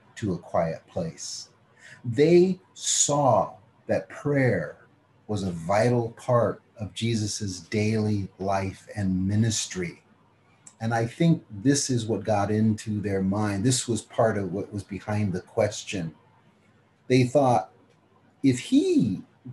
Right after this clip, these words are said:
thinks this is so important, shouldn't we? If he does this, should,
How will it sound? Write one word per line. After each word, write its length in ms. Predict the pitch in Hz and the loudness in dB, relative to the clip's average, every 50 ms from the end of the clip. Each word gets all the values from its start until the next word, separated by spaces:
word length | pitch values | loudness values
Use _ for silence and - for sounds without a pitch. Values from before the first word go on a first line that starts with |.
| - _ _ _ | -20 _ _ _
thinks 280 | - 160 143 127 - - | 6 6 6 6 4 2
this 180 | 127 120 - | -2 -2 0
is 140 | 127 120 - | -2 0 2
so 200 | - 127 113 107 | 2 4 4 4
important, 680 | 104 98 98 - 117 110 104 - 107 104 101 98 87 - _ _ _ _ _ _ _ _ _ _ _ | 2 0 0 2 2 2 2 0 -2 -2 -4 -4 -6 -10 _ _ _ _ _ _ _ _ _ _ _
shouldn't 420 | - - - 214 214 214 151 - | -10 -6 -2 0 2 2 0 0
we? 380 | 104 113 123 165 240 285 302 - _ _ _ _ - - - _ _ _ _ _ _ _ _ _ _ _ _ _ _ | 0 2 2 4 4 2 0 -2 _ _ _ _ -20 -20 -20 _ _ _ _ _ _ _ _ _ _ _ _ _ _
If 180 | - 165 151 - | 2 2 2 0
he 640 | - - - 302 359 392 359 294 190 123 101 95 95 - _ _ _ _ _ - 113 | -2 -2 0 0 2 4 4 4 4 2 0 -2 -6 -12 _ _ _ _ _ -10 -2
does 400 | 104 131 123 110 101 87 90 95 | 2 4 4 4 2 0 -4 -2
this, 640 | 92 104 92 87 110 156 - - - - - - - - _ _ _ _ _ _ _ _ _ _ _ _ _ _ | -2 0 0 0 -2 -2 -4 -6 -8 -8 -10 -12 -14 -20 _ _ _ _ _ _ _ _ _ _ _ _ _ _
should, 440 | - - - - 175 160 139 120 110 | -10 -8 -2 2 2 2 2 2 -2